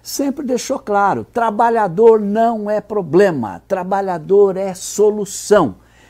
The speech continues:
Deixou claro e provou que trabalhador é solução. Portanto, investir no trabalhador não é gasto, é investimento.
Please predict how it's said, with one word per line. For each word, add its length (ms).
Deixou 380
claro 580
e 120
provou 1120
que 120
trabalhador 760
é 60
solução. 580
Portanto, 600
investir 480
no 80
trabalhador 580
não 120
é 60
gasto, 600
é 120
investimento. 1120